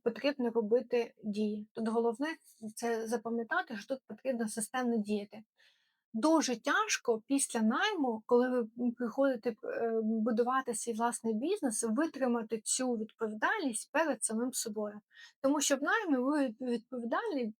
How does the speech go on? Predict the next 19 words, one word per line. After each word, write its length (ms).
перед 260
іншою 420
людиною. 540
Коли 220
ми 140
будуємо 480
свій 220
власний 400
бізнес, 460
ми 120
відповідальні, 840
е, 40
перед 280
собою. 460
І 80
тут, 360
е, 40
потрібно 500
витримати 1000